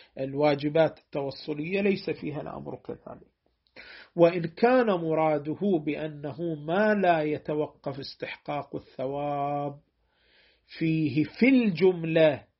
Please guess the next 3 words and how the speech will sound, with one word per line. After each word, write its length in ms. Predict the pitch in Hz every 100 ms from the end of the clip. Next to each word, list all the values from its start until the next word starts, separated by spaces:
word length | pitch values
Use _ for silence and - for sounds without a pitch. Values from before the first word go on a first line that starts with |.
| _ _ _ _ _
على 360 | 135 156 156 147 -
قصد 300 | 139 - 139
القربى 1000 | 143 131 - 139 135 165 185 202 226 240